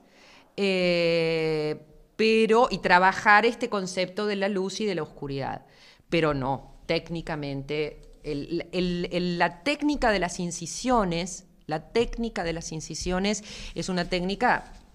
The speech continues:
muy difícil, muy pocos pintores pueden trabajar a la prima,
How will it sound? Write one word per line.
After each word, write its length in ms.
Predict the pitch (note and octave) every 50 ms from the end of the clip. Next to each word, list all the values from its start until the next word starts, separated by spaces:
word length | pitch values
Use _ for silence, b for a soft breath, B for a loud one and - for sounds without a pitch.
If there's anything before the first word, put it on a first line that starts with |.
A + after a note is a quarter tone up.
| - - -
muy 340 | - D#3+ E3 F#3+ A#3+ D4+ C#4+
difícil, 520 | G#3+ F3 - C4+ C4+ - - - C#3+ C#3
muy 200 | D3+ F#3+ A#3 C4
pocos 300 | C4 - A#3 A3+ - G#3+ -
pintores 460 | - F3+ F3 E3 B3 C4 F#3 E3+ -
pueden 280 | - E3 E3 D#3+ D3+
trabajar 600 | - - D#3 D3 D3 D3 - - D3+ D3 D#3 D#3+ B B B -
a 60 | C#3+
la 160 | D3 C#3+ C3+
prima, 480 | C3 C3+ C3 C3 C3 C3+ B2+ B2+ -